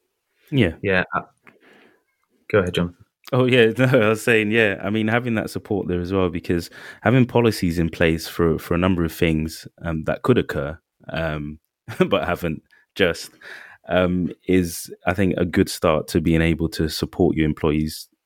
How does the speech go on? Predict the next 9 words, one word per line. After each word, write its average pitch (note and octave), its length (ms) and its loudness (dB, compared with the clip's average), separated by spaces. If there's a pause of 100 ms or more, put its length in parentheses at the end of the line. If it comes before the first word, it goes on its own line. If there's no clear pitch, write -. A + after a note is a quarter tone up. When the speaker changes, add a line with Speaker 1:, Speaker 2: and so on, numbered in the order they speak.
(180)
Speaker 1:
um, D2+ 500 -2 (260)
and D#2+ 140 2
members E2+ 320 2
of, D#2 180 -4
of E2+ 220 -4
your E2 100 4
team, D#2 420 -2 (540)
um, D2+ 540 0 (420)
effectively. C#2+ 720 -4